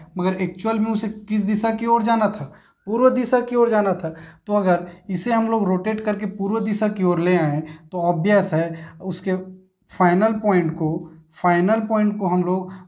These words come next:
वन एटी डिग्री रोटेट कर रहे हैं पश्चिम से पूर्व की ओर लाने के लिए, तो उसके स्टार्टिंग पॉइंट को भी हम लोग रोटेट करना पड़ेगा। और हमने स्टार्टिंग पॉइंट किधर से लिया था, उत्तर दिशा की ओर, तो एक्चुअल में वो किधर जा रहा होगा,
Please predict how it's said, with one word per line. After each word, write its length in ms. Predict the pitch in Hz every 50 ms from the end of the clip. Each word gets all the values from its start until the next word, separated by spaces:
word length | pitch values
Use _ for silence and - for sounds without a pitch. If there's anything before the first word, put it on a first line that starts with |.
| -
वन 220 | 156 170 208 214 214
एटी 240 | 214 214 - 208 190
डिग्री 300 | 180 196 180 190 196 185
रोटेट 440 | 165 160 160 160 185 202 190 196 -
कर 100 | 185 165
रहे 200 | 160 151 151 147
हैं 340 | 139 147 156 165 180 - - - - - _ - - - _ _ _ _ _ _ _ _ - - - _ _ -
पश्चिम 340 | 175 151 - - 208 214 208
से 120 | 208 226
पूर्व 320 | 190 - - 208 208 214 202
की 140 | 208 208 196
ओर 100 | 180 175
लाने 280 | 170 165 156 160 180 180
के 160 | 180 190 165
लिए, 240 | 156 147 143 143 143 - - - - _ -
तो 60 | 214
उसके 260 | 202 208 208 208 190
स्टार्टिंग 520 | - - - 175 165 147 - 220 214 208 208
पॉइंट 300 | 185 180 175 180 180 180
को 100 | 202 196
भी 80 | 202
हम 120 | 208 208 214
लोग 100 | 214 208 208
रोटेट 360 | 196 196 190 202 202 202 208
करना 180 | 208 202 202 208
पड़ेगा। 380 | 196 - 196 196 190 185 185 180 - - - - - _
और 80 | 175 175
हमने 240 | 180 185 185 185 175
स्टार्टिंग 480 | - 175 170 160 156 160 202 208 202
पॉइंट 260 | 208 202 202 196 185 -
किधर 200 | 190 170 185 196
से 160 | 190 - 226
लिया 200 | 214 214 214 196
था, 440 | - - 151 139 151 - - - _ _
उत्तर 360 | 165 156 - - - 185 180 175
दिशा 260 | 180 185 - 196 190
की 180 | 185 185 185 180
ओर, 160 | 175 165 - - - - - _ _
तो 100 | 180 180
एक्चुअल 420 | 170 156 151 - - 196 196 202 202
में 80 | 208 214
वो 80 | 214 202
किधर 360 | - - 185 165 156 185 196
जा 240 | 190 208 208 208 214
रहा 160 | 208 208 196
होगा, 280 | 202 202 196 180 151 139